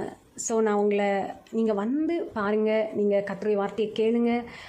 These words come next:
ஆ, இந்த எழுப்புதல்ல நீங்களும் கலந்து கொள்ளுங்க. ஆ, உண்மையான கர்த்தருடைய இருதயத்தை நீங்க அறிந்து கொள்ளுவீங்க.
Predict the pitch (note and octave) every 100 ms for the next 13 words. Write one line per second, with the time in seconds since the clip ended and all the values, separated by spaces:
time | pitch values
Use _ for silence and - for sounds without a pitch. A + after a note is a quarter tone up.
0 | - G3+ G#3 A#3 C#4+ D#4+ E4 - A3+ A#3
1 | B3 A#3 A3 A3 A3+ G3+ G#3+ A3+ A3+ A3+
2 | G#3+ G#3+ G3+ A3 G#3+ G#3 G3+ G3+ G3+ G3+
3 | - - - G#3+ G#3+ C4 D#4 D#4 D4+ D#4
4 | D4+ - A3 - A#3 A#3 A#3+ - A3+ A#3+
5 | B3 B3+ B3 A3 G#3 G3+ F3+ G3+ G3+ G3+
6 | F#3 F#3 F#3